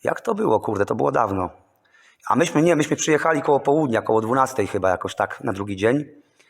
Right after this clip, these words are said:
Coś tam miałem jeszcze posprawdzać, popoprawiać, coś tamtego, nie?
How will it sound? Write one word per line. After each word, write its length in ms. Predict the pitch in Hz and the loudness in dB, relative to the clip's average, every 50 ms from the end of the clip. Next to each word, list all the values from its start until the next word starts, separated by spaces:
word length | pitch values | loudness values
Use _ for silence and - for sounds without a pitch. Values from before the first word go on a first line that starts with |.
| _ _ _ _ _ _ _ - | _ _ _ _ _ _ _ -8
Coś 140 | - - - | -6 -6 -4
tam 120 | - 117 | -2 -2
miałem 160 | 117 120 117 | 0 0 0
jeszcze 200 | 110 - - - | -2 -2 -4 -4
posprawdzać, 480 | - 107 - - 139 147 147 131 131 - | -4 -6 -4 -2 0 0 2 2 0 0
popoprawiać, 540 | - - 143 - - 131 143 131 123 - - | -2 -2 -2 -2 0 0 0 0 0 -2 -2
coś 200 | - 117 - - | -4 -6 -4 -4
tamtego, 420 | 110 101 - - 131 117 107 101 | -4 -2 0 0 0 2 2 0
nie? 160 | 101 107 123 | 0 -2 -4